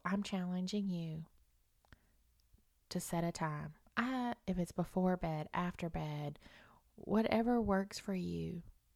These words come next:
make sure you are spending some extra time in the Word and praying so that you can be strong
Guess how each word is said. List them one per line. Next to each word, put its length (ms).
make 380
sure 540
you 240
are 120
spending 400
some 220
extra 320
time 480
in 180
the 100
Word 480
and 160
praying 500
so 180
that 200
you 280
can 320
be 200
strong 580